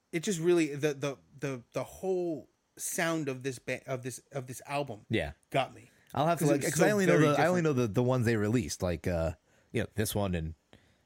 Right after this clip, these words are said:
Speaker 2: whatever else they released <laughs> off of this album.
Speaker 1: I knew you knew nothing other than this. I saw your face as you said it, like, "I got nothing."
Speaker 2: I got it, yeah, yeah, yeah.
Speaker 1: It's a good song.
Speaker 2: I
Speaker 1: It
Speaker 2: thought it was Tool. <laughs> Not
Speaker 1: And
Speaker 2: gonna
Speaker 1: you don't,
Speaker 2: lie.
Speaker 1: you don't like Tool?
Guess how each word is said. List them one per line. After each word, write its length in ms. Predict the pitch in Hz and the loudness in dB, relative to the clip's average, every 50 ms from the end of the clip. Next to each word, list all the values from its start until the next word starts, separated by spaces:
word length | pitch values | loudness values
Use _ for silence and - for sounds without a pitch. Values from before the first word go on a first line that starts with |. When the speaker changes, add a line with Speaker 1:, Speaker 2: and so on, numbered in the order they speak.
| _ _ _ _ - | _ _ _ _ -10
Speaker 2:
whatever 420 | 98 85 87 90 92 92 95 95 | -6 -2 -2 -2 0 0 0 0
else 200 | 95 98 98 - | 0 -2 -4 -4
they 200 | - - 98 98 | -4 -4 -4 -2
released 380 | 98 95 95 95 104 101 - - | -2 -2 -2 -2 -2 -2 -2 -2
<laughs> 0 | |
off 100 | 120 - 185 | -2 0 0
of 80 | 175 | 0
this 180 | - 208 - - | 0 0 2 2
album. 220 | 185 165 180 156 - | 2 2 2 2 0
Speaker 1:
I 60 | 131 | 0
knew 300 | 123 117 135 165 170 165 | 0 0 -2 -2 0 0
you 160 | 175 170 175 160 | 0 0 0 0
knew 320 | 175 175 165 160 165 165 | 0 0 0 0 0 0
nothing 340 | 175 190 185 - 190 170 170 | 0 0 0 0 0 2 2
other 300 | 170 175 170 165 156 143 | 2 2 0 -2 -2 -2
than 100 | 156 160 | -2 0
this. 320 | 156 147 - - - - - - - - - - - - - | -2 -2 -2 -4 -10 -14 -14 -16 -16 -14 -12 -12 -8 -4 -2
I 120 | 160 - | -2 -2
saw 260 | - - - 208 214 | -2 0 4 4 6
your 160 | 208 202 180 | 6 6 4
face 320 | - - - 202 202 196 165 | 4 4 4 4 4 4 4
as 160 | 170 165 156 | 2 0 2
you 60 | 156 | 2
said 180 | - 196 180 160 | 2 4 4 4
it, 40 | 147 | 2
like, 220 | 127 110 - - - - - 170 - - | 2 0 -2 -4 -6 -6 -6 -6 -4 0
"I 220 | 139 135 143 147 | 2 4 4 6
got 160 | 139 147 143 139 | 6 4 4 4
nothing." 280 | 135 131 123 123 113 - _ - | 2 2 2 0 -2 -4 _ -2
Speaker 2:
I 100 | 180 208 | 0 0
got 180 | 226 240 262 269 | 2 2 2 4
it, 60 | 208 | 4
yeah, 260 | 190 226 214 151 107 92 | 4 4 2 0 0 0
yeah, 160 | 143 156 156 | 0 0 0
yeah. 180 | 139 127 143 127 - - _ _ _ _ - | 0 0 0 -2 -4 -8 _ _ _ _ -8
Speaker 1:
It's 120 | 156 - | -6 -2
a 40 | 185 | 0
good 140 | 196 202 - | 0 0 2
song. 240 | - 202 180 135 - - _ - | 2 2 2 0 -2 -8 _ -4
Speaker 2:
I 100 | 127 147 | -2 0
Speaker 1:
It 60 | 151 | 2
Speaker 2:
thought 80 | 160 180 | 2 2
it 60 | 175 | 2
was 100 | 170 135 - | 2 0 0
Tool. 340 | - 165 151 123 98 - - - - - | 2 2 2 2 0 -2 -6 -12 -14 -8
<laughs> 160 | - - - | -2 2 2
Not 80 | 320 - | 2 2
Speaker 1:
And 1000 | - 294 - - - - - - - - - 208 - - - - - - - - | 2 0 -4 -4 -6 -18 -20 -20 -18 -16 -16 -16 -16 -16 -16 -16 -16 -16 -6 -2
Speaker 2:
gonna 140 | - - - | 0 2 2
Speaker 1:
you 60 | 185 | 4
don't, 120 | 180 180 262 | 4 4 4
Speaker 2:
lie. 280 | - - 135 127 - - - | 4 4 2 -2 -4 -6 -4
Speaker 1:
you 140 | 160 170 208 | -2 0 2
don't 200 | 214 214 208 190 | 4 2 2 2
like 160 | 185 175 - | 0 0 0
Tool? 200 | - - 123 98 | -2 -4 -6 -6